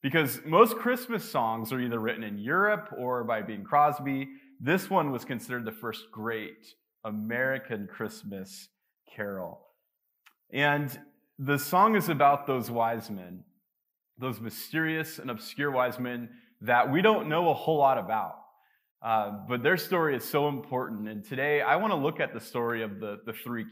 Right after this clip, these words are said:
kings or the three wise men that found in Matthew chapter two.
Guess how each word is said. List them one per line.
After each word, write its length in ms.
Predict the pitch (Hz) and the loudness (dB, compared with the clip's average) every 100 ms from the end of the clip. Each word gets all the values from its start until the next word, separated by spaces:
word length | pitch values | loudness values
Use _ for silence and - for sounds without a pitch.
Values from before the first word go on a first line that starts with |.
| - | -12
kings 340 | 101 98 101 | -12 -12 -10
or 120 | 110 | -10
the 160 | 101 101 | -8 -10
three 240 | - 120 | -6 -4
wise 400 | 104 107 107 101 | 0 -2 -2 -8
men 320 | 98 95 92 - _ _ _ - | -12 -12 -14 -16 _ _ _ -14
that 180 | - | -2
found 200 | - 160 | 6 8
in 100 | 156 | 8
Matthew 300 | 139 135 143 135 | 4 2 2 -2
chapter 400 | 135 110 104 - - | -2 -2 -6 -14 -12
two. 320 | 107 87 | -12 -12